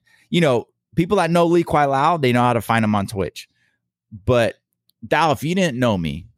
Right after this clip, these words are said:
and me being the streamer that I am, and I'm playing a game, let's just say, like, Apex,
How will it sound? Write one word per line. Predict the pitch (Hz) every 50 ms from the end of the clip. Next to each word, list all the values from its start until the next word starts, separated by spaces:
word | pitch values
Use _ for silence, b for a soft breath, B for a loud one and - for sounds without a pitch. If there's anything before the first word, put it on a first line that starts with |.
| _ _
and | - 104 104 107
me | 117 127 123
being | 107 117 131 127 123 117
the | 107 104
streamer | - - 110 113 110 110 107
that | 104 98 98
I | 95
am, | 92 87 87 87 87 87 82 b b b b b b b b b b _ _ _ _ _ _ _ _ _ _ _ _ _ -
and | 113 107 113
I'm | 113 139 147 143
playing | - 139 131 131 135 131 127
a | 117
game, | 107 110 107 101 101 101 98
let's | 104 110 110
just | - 110 - - -
say, | 113 107 101
like, | 95 95 92 92 87 - -
Apex, | 113 120 110 - 95 80 69 - _ - -